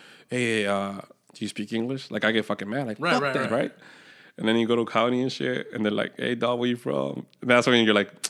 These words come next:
Speaker 1: "Que güey, nah, ni madres, <laughs> güey." You know, all the fucking, all the English goes away and shit, 'cause, you know.
Speaker 2: Oh, and it's different, and too, and it's like, you wanna talk about, it's, it's racist out here in society.
Speaker 1: <laughs>
Speaker 2: It's fucking racist in the can, huh?
Speaker 1: Yeah.
Speaker 2: To another level.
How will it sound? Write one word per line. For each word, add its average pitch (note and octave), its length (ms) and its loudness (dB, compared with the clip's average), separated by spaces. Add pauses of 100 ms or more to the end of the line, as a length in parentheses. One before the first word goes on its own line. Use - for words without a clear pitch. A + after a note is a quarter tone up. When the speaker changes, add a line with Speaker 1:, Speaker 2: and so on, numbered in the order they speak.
(140)
Speaker 1:
"Que D#3 160 4
güey, A3+ 260 4
nah, B3 200 0
ni G3 140 2
madres, G3+ 400 6
<laughs> - 0 -
güey." F#3 760 6 (540)
You C#3 160 6
know, C3+ 680 2
all B2 120 6
the A#2+ 80 0
fucking, A#2+ 520 2 (200)
all B2+ 140 2
the - 280 0 (140)
English B2+ 360 2
goes A#2 200 2
away A2 240 2
and A#2 100 -4
shit, G#2 160 -8
'cause, G#2 160 -6
you G#2 80 -2
know. A2 140 2
Speaker 2:
Oh, D3 40 0
and D3 120 -2
it's D#3 140 -6
different, E3 340 -2
and C3 100 -6
too, B3 180 -2
and D#3 120 -4
it's C3 140 -8
like, C3 180 -4
you F3+ 80 -2
wanna G3 160 0
talk D#3 220 -2
about, C#3 260 0
it's, C3 160 -4
it's B2+ 340 -8
racist C#3 400 -2
out C3+ 160 2
here C#3+ 140 -2
in C3 60 -6
society. C3+ 520 2
Speaker 1:
<laughs> F3+ 520 6
Speaker 2:
It's G#3 240 4
fucking D3 320 2
racist C#3+ 480 0
in D3+ 100 0
the B2 80 2
can, E3 440 2
huh? B2+ 260 0 (100)
Speaker 1:
Yeah. G2+ 380 2
Speaker 2:
To D3+ 140 0
another D3+ 340 2
level. B2 440 2